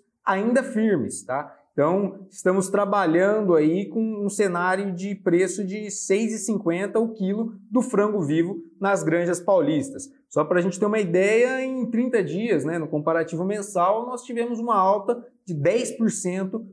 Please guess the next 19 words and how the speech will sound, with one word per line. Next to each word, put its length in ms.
nos 140
preços 540
aí, 260
é, 400
no 100
mercado, 640
é, 420
ao 200
granjeiro. 720
E 80
quando 200
a 40
gente 200
pega 340
o 40
cenário 540
do 80
mercado 360
atacadista 840